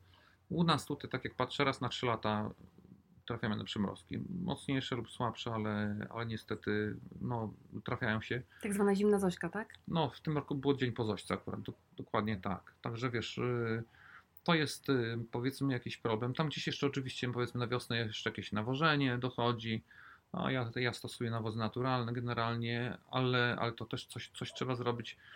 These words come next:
Speaker 1: Y, potem, y, tak naprawdę zabawa zaczyna się gdzieś, e, dalsza, potem z, nie wiem, e, typu maj, kwiecie-, e, maj, czerwiec, zapomniałem
Speaker 2: Mhm.
Speaker 1: się, miesięcy mi się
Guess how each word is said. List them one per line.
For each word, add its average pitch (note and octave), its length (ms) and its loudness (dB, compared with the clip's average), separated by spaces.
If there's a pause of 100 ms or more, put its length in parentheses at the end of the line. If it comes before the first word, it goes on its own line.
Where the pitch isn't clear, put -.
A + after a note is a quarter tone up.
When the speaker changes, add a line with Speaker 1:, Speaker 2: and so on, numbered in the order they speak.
(300)
Speaker 1:
Y, A#2+ 40 2 (800)
potem, E3+ 460 6
y, C#3 180 2
tak - 180 -4
naprawdę B2 760 2 (680)
zabawa B2 460 2
zaczyna A#2 420 -2
się A2+ 200 -4
gdzieś, G#2+ 440 -6
e, G#2+ 260 2 (540)
dalsza, A2+ 500 0
potem A2+ 480 -2
z, - 320 -12 (180)
nie G#2+ 120 -4
wiem, G#2 280 -6 (140)
e, - 320 -10
typu A2+ 240 -8
maj, A2+ 300 0
kwiecie-, - 480 -2
e, A2 340 0
maj, G#2+ 380 -2
czerwiec, G#2 540 -6 (140)
zapomniałem G#2 380 0
Speaker 2:
Mhm. G2+ 140 -2
Speaker 1:
się, - 100 -18
miesięcy F#2+ 420 -8
mi F#2+ 100 -8
się - 120 -14